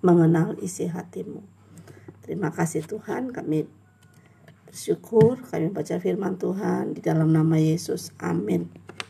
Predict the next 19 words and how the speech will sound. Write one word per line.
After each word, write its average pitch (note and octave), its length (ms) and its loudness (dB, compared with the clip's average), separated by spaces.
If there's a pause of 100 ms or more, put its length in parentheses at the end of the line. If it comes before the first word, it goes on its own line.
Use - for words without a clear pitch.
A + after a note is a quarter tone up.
(1200)
Nyanyian A#3+ 400 6
syukur A#3 400 4
karena F3 320 4
berkat D#3 400 -4
Allah E3+ 480 0 (400)
untuk F3 240 -2
pemimpin F3 480 2
biduan E3+ 560 2
Mazmur E3+ 400 0
Daud. E3 320 4 (640)
Nyanyian. E3 640 6 (1200)
Bagimulah A#3+ 640 4
puji-pujian G3 720 4
di E3+ 100 2
Sion, F#3+ 460 0
ya D#3+ 160 0
Allah, D#3+ 400 -2 (400)
dan F3 240 0
kepadamulah E3+ 880 2